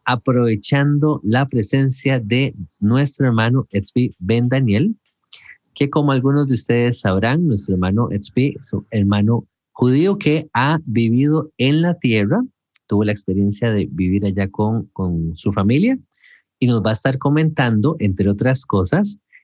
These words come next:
ciertos detallitos que tal vez desconocemos porque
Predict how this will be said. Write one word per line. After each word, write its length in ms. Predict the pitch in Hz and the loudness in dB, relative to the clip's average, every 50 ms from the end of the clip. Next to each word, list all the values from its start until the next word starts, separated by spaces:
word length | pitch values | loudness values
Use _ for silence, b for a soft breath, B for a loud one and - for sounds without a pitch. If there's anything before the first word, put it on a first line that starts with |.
| b _ - | b _ -12
ciertos 440 | - - 139 139 135 131 156 151 | -4 -2 0 -2 0 0 -2 0
detallitos 580 | 143 147 143 147 139 123 110 120 120 - 156 156 | 0 0 0 0 -2 0 0 0 0 0 -2 -2
que 120 | - 156 | -2 -2
tal 180 | 135 - 113 104 | -2 0 -2 0
vez 240 | 92 117 117 104 95 | 0 0 -2 -2 -4
desconocemos 920 | - 120 110 139 147 143 - - 160 156 156 151 - 131 123 139 160 156 - | -4 -2 0 0 0 0 0 0 0 2 0 0 0 0 2 2 0 0 0
porque 420 | - 131 131 131 - 156 160 147 | 0 -2 -2 0 0 -2 -2 -2